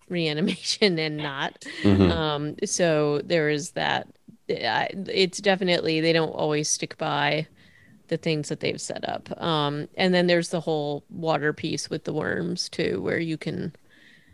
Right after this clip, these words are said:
Speaker 1: you know, drown somebody.
Speaker 2: Um,
Speaker 1: Um,
Speaker 2: so can we talk a little bit about the tiger hunt? Uh, that scene, uh, I know we're, uh, yeah, we, I don't, we don't have to go through every part of the plot, but I think that that's, like, a really good early scene before,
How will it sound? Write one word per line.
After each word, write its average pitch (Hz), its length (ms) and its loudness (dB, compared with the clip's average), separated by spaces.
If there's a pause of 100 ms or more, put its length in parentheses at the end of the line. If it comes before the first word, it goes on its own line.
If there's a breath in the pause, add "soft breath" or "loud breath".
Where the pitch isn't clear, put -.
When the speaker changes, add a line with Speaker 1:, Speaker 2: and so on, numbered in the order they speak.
(180 soft breath)
Speaker 1:
you - 140 -12
know, - 240 -10 (500)
drown - 400 -8
somebody. - 540 -14 (500 loud breath)
Speaker 2:
Um, 165 220 2
Speaker 1:
Um, 131 340 10
Speaker 2:
so 143 180 8
can 143 160 4
we 160 60 10
talk 139 240 10
a 127 40 6
little 120 180 10
bit 113 120 8
about 95 280 6
the 95 260 4
tiger 101 320 4
hunt? 101 320 4 (240)
Uh, 85 280 6 (100)
that 92 240 4
scene, 92 600 4
uh, 90 160 4
I 101 120 6
know 104 140 8
we're, 98 220 6 (120)
uh, 95 260 2
yeah, 82 140 2
we, 92 120 2
I 90 60 8
don't, 104 100 8
we 101 80 10
don't 92 80 8
have 87 120 4
to - 60 -14
go 85 100 0
through 87 180 2
every 82 200 6
part 85 180 6
of 78 60 6
the 71 60 -6
plot, 78 300 4
but 85 80 6
I 90 40 4
think 98 180 4
that - 100 -2
that's, 90 240 6
like, 90 140 2
a 90 60 2
really 87 260 6
good 87 200 6
early 87 280 4
scene 85 420 2
before, 80 640 6